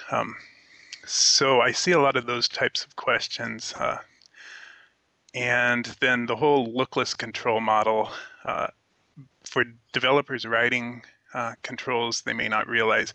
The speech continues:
what it means, uh, to f-, fully comprehend what it means to write a lookless control, or for designers, they've got the hard part there 'cause they've got to actually style and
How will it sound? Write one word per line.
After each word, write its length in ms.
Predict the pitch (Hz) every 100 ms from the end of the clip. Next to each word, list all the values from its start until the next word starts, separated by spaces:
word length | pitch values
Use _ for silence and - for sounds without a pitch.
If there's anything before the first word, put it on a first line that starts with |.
| - - - _
what 200 | 117 110
it 80 | 110
means, 500 | 113 107 117 - - _ _ _ - -
uh, 320 | 110 113 - - -
to 100 | -
f-, 140 | - - - _ -
fully 280 | - 131 123
comprehend 540 | - 123 107 98 110 107
what 100 | 107
it 40 |
means 200 | 110 107
to 100 | -
write 200 | 113 113
a 80 | 113
lookless 360 | 110 - - -
control, 480 | - - 110 110
or 80 | 117
for 140 | - 113
designers, 680 | 113 117 113 113 113 110 - - - - -
they've 220 | 120 127
got 220 | 113 104
the 160 | - 101
hard 280 | - 110 110
part 240 | - 117 -
there 160 | 107 104
'cause 220 | - -
they've 160 | 110
got 120 | - -
to 100 | -
actually 340 | - - 113
style 520 | - - 104 104 104
and 220 | 104 -